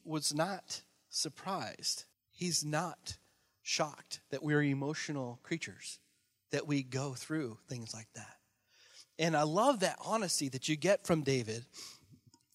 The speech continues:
that you get in that ability to express your heart to God. And that's one thing I can pull from David's life, that I can express, and, and it's okay to tell God where I'm at.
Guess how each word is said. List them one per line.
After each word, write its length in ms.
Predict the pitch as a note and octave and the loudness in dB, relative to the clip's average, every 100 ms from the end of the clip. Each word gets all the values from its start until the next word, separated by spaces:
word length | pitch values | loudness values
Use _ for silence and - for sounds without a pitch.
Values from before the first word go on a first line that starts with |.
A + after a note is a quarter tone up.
| - | 2
that 200 | - D#3 | 6 8
you 80 | F3+ | 8
get 300 | C3+ F3+ G#3+ | 8 8 8
in 200 | F3 E3 | 8 8
that 180 | D3+ C#3 | 8 6
ability 540 | C3 B2 D#3 G3+ B2 G#2 | 4 6 8 8 6 0
to 140 | - C3 | -2 0
express 600 | - - - F3+ G3 - | 4 4 4 0 0 0
your 80 | B2+ | 2
heart 260 | D3 D3 | 2 0
to 60 | A2+ | -4
God. 320 | G#2+ E3 C#3 | -4 -2 -2
And 120 | B2+ A#2+ | -2 2
that's 240 | G#3 - | 2 2
one 320 | C#3 E3 G3 | 4 6 4
thing 260 | - E3+ F#3+ | 4 2 2
I 100 | C3 | 0
can 140 | A#2+ | -4
pull 200 | - E3 | -6 -6
from 160 | C3 A#2+ | -4 -4
David's 320 | C#3 A2 - | -4 -4 -6
life, 340 | E3+ D#3 - - - - - - - - _ | -6 -8 -12 -18 -20 -20 -20 -20 -20 -20 _
that 160 | - - | -4 -2
I 40 | - | -4
can 160 | - | -6
express, 720 | - - - - G#3+ C#3+ - - | -2 -2 -2 -2 -4 0 0 0
and, 260 | C#3 C3+ C3+ _ _ D3 | -2 -4 -4 _ _ -4
and 120 | C#3+ | 0
it's 200 | E3 - | 2 4
okay 600 | F3+ - F3+ G#3 B2 C3 | 4 4 4 4 0 -4
to 100 | - | -4
tell 240 | C#3+ D3+ C3+ | 2 4 4
God 300 | C3 B2+ A#2 | 2 0 0
where 180 | A#2+ A#2 | -4 -4
I'm 160 | A2+ | -6
at. 260 | A2+ - | -8 -12